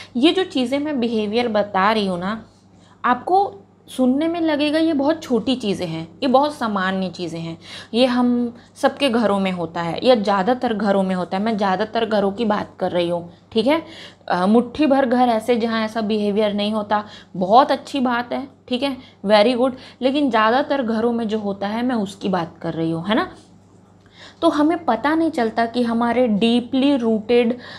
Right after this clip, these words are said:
जो हमारे बिहेवियर हैं, वो कहाँ से आ रहे हैं, और आपको ये समझना होगा, है ना। इस लड़कियों को, छोटी छोटी बच्चियों को ये सिखाया जाता है, अपने भाई को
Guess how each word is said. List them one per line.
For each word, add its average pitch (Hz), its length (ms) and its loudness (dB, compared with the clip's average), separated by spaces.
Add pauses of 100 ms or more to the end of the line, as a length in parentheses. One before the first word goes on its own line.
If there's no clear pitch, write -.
(140)
जो 202 120 4
हमारे 226 300 2
बिहेवियर 208 760 2
हैं, 220 180 -2
वो 247 160 -2
कहाँ 226 380 0
से 247 180 -2
आ 196 160 2
रहे 196 100 0
हैं, 208 80 -2
और 233 120 -2
आपको 202 320 -2
ये 269 160 0
समझना 180 480 -4
होगा, 165 360 -4 (480)
है 185 60 0
ना। 294 180 0 (360)
इस 226 220 -2
लड़कियों 254 540 4
को, 311 100 -2
छोटी 294 360 -2
छोटी 302 240 -6
बच्चियों 240 520 -2
को 254 120 -4
ये 226 180 0
सिखाया 208 440 0
जाता 214 300 0
है, 202 140 0
अपने 226 360 -2
भाई 202 360 0
को 220 400 -6